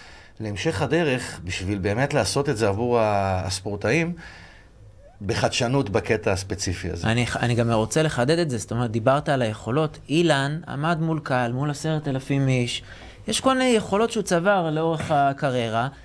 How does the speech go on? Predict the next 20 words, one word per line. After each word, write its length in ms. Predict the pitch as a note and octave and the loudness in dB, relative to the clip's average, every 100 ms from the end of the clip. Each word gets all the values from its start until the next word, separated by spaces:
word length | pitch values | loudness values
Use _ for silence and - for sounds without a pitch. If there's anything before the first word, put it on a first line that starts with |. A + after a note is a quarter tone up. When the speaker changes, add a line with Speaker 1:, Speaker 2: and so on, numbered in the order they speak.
| - - - - | -20 -20 -20 -16
Speaker 2:
שבעצם 760 | - A#2+ A#2+ B2 - A2+ C3 D#3+ | -8 -2 0 0 -2 -4 0 0
יכול 300 | C#3 E3+ E3 | 2 2 2
לשמש 360 | D3+ D3+ F3+ | 0 0 -2
כיתרון, 600 | - D#3 D#3 F#3 C#4 G#3+ B2+ - - - - - - | 0 0 2 2 2 0 -2 -10 -20 -20 -20 -16 -10
אוקיי, 260 | B2 E3 | -4 0
לאותן 280 | C#3+ C#3 D#3+ | 0 0 -2
חברות. 480 | D3+ C3 C#3 B2+ B2+ | 0 0 2 2 2
מה 160 | D3+ | 2
אותם 380 | G3 F#3 G3 F#3 D#3+ | 2 2 0 0 -2
כלים, 340 | - C3 E3+ F3 | -4 0 2 2
אפילו 300 | C#3+ G3 F3+ | 0 0 0
שלוש 340 | - D#3+ F#3+ | 2 0 0
כלים 280 | - F3 G3 | 0 0 2
מרכזיים, 600 | F#3+ - C#3 A#2+ E3 B3 B3 - - - | 2 2 0 2 2 0 -4 -12 -20 -8
שבאמצעותם 920 | - B2+ B2 A#2+ C3+ C3 G#3+ A#3 G#3+ | -2 0 0 2 2 2 2 2 0
אילן 400 | G3 B3+ D4 C4 | 0 2 2 2
היה 160 | G#3 G#3 | 2 2
יכול 200 | G3+ G#3+ | 0 0
להיכנס 440 | F#3+ E3+ F3+ F3 | 0 0 0 0
להייטק? 480 | D#3 C#3 B2+ G#2+ F#2+ | 2 2 0 -6 -12